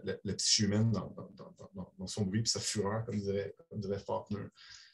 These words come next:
Tu sais, dans, dans la beauté, mais dans la furie, tu sais, il, il y a quelque chose de, tu sais, c'est un champ puissant qui, qui, que, selon moi, est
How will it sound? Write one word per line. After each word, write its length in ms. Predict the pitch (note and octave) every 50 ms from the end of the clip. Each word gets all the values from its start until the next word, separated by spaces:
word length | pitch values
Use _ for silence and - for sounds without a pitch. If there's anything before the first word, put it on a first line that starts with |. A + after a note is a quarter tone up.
| _ _ -
Tu 80 | -
sais, 20 | D3+
dans, 160 | D3 A2 F#2+
dans 120 | F#2 F#2+
la 100 | G2 G2+
beauté, 360 | G2 A#2+ A#2+ A#2 - C3+ G3+
mais 80 | E3+ A#2
dans 100 | G2+ G2+
la 60 | G#2
furie, 480 | A2+ - - C#3+ C3 A#2+ D3+ F3 - -
tu 80 | - -
sais, 140 | A#2+ - -
il, 340 | A2 - - - - - -
il 240 | - - - - -
y 20 |
a 40 | -
quelque 160 | - - A2
chose 240 | - E3+ G#3 G3+ -
de, 100 | - - - - - - _ _ _ _ _ _ _ _ _ _ _ -
tu 80 | - G#3
sais, 80 | G#3
c'est 80 | - B2
un 100 | A#2 A2
champ 380 | G#2 - - - E3 E3+ G3 G3
puissant 600 | - - - - E3 B2+ - - C3+ A#2+ A#2 - G#2+ -
qui, 260 | - A2+ A2 - - -
qui, 200 | - A2 G#2+ -
que, 120 | - -
selon 260 | - - A#2 A2 G#2
moi, 260 | G#2 A2 B2+ D#3+ D3+
est 240 | A2+ F#2+ F#2 - -